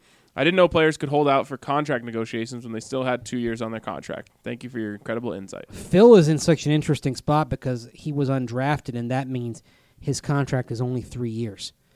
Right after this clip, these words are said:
Speaker 2: So he has a year as a restricted free agent before being a U F A. So if he continues on his trajectory, the Broncos have to give him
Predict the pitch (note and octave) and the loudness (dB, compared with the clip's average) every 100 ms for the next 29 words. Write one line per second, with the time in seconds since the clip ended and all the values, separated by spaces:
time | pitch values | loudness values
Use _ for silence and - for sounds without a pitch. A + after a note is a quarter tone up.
0 | _ _ _ - - C#3 B2+ A#2 _ _ | _ _ _ -6 0 2 2 -2 _ _
1 | _ - E3+ D#3+ E3+ C#3 C#3+ A#2+ D3+ D#3 | _ -6 -2 0 2 2 -2 -4 0 0
2 | D3+ D3 C3 C3 A#2+ A#2+ - G3+ A#3 G#3+ | 0 -4 -8 -8 -10 -12 0 0 2 -2
3 | - - C3+ B2 B2+ C3+ C3 - D3 B2+ | -4 -6 -4 -4 -6 -10 -12 -6 -6 -2
4 | C3 B2 A#2 A#2 A#2 G#2+ - F#3+ E3 G#2 | -4 -4 -4 -4 -4 -6 -2 -2 0 -4
5 | - _ _ - - E3 D3+ C#3 - _ | -14 _ _ -14 -2 2 2 0 -4 _
6 | _ _ _ _ _ _ _ _ E3+ D3+ | _ _ _ _ _ _ _ _ -4 -4
7 | - A3+ - F#3+ - G#3+ G3 D#3+ - D#3+ | -2 -4 0 0 2 2 4 2 0 -2
8 | D3+ C#3+ - C#3+ A#2 D#3 G3 - B2 A2 | 0 0 -2 -8 0 0 0 -2 -10 -10
9 | - _ _ D3 B2 D3+ G3+ G3 D3 C3+ | -14 _ _ -8 0 4 4 4 2 0
10 | - - E3+ F3+ - - C#3 C#3+ F#3+ - | -6 -8 -4 -4 -4 -4 -2 2 2 2
11 | C#3+ B2 A#2 | -2 -2 -6